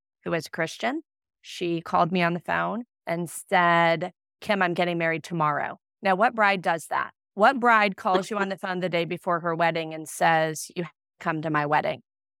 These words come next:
Well, lo and behold, she was getting married in Saint Louis. I'm from Iowa. I was going to school in Illinois, but I'm in Saint Louis for all of eight weeks. And so I went to this wedding.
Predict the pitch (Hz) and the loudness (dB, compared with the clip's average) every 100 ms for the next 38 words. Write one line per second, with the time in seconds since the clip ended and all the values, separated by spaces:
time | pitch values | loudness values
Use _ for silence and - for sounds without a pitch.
0 | _ _ - 208 190 185 190 220 233 202 | _ _ 2 6 6 6 4 4 4 4
1 | 175 208 185 180 - - 190 175 185 180 | 4 4 4 0 -8 -8 -8 -4 -2 0
2 | 175 170 165 165 - 165 156 156 190 - | 0 0 -2 -6 -6 -6 -2 -2 -4 -8
3 | - _ 185 185 - 208 226 180 180 185 | -18 _ -2 0 2 2 4 2 4 4
4 | 180 180 175 180 190 185 190 - 190 185 | 4 4 2 0 -4 -4 -4 -4 0 2
5 | 180 175 175 170 170 165 160 160 165 175 | 2 2 0 2 2 0 0 -2 -2 -6
6 | - 190 175 170 - - 160 170 170 165 | -8 -6 -4 -4 -2 0 2 2 0 -2
7 | 165 190 190 - - - 165 160 - 156 | -2 -2 -4 -6 -12 -8 -6 -4 0 2
8 | 156 160 170 170 - 180 160 - 180 185 | 2 0 -4 -6 -8 -10 -10 -6 0 2
9 | 202 208 208 | 4 2 -2